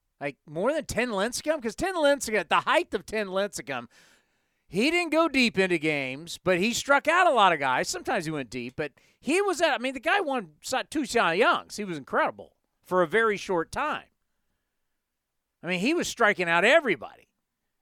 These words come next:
And this guy, Rodon, has more strikeouts than any Giant through four games?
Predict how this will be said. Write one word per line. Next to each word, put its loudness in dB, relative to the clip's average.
And -18
this -2
guy, 0
Rodon, -2
has -8
more -6
strikeouts -4
than -10
any -8
Giant -6
through -18
four -8
games? -16